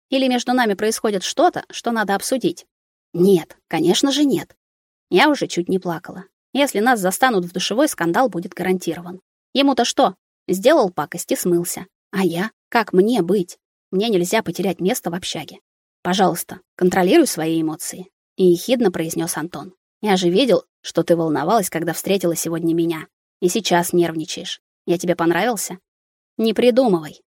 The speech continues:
Я волновалась, потому что нас застанут вместе, вот и всё. А вход в общежитие мужчинам после одиннадцати часов запрещён. Дай мне пройти». «А если не дам? У тебя крыша поехала. Ты получил мой номер.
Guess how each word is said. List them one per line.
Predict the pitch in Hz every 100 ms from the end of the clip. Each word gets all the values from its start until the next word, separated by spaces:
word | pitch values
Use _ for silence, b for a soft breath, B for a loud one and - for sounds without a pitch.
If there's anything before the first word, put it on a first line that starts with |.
| _
Я | 220 214
волновалась, | 196 190 196 247 240 -
потому | 170 170 185
что | -
нас | 185 233 190
застанут | 170 - 185 175
вместе, | 170 165 160 -
вот | 170 214
и |
всё. | 240 - - - _ _ _ _ _
А | 190
вход | 175 277 247
в |
общежитие | 185 - 208 269 180
мужчинам | 185 185 - 311 180
после | 165 185
одиннадцати | 175 175 175 170
часов | 160 180 -
запрещён. | 165 180 240 - 175 190 - _
Дай | 175 170 202
мне | 214
пройти». | - 185 180 - - _ _ _ _ -
«А | 160
если | 165 180 185
не | 170
дам? | 160 170 226 _ _ _ _
У | 180
тебя | 185 175
крыша | 240 311 180
поехала. | 160 143 - - _ _ _ _ _
Ты | 202
получил | 214 202 - 269
мой | 190 196
номер. | 170 208 185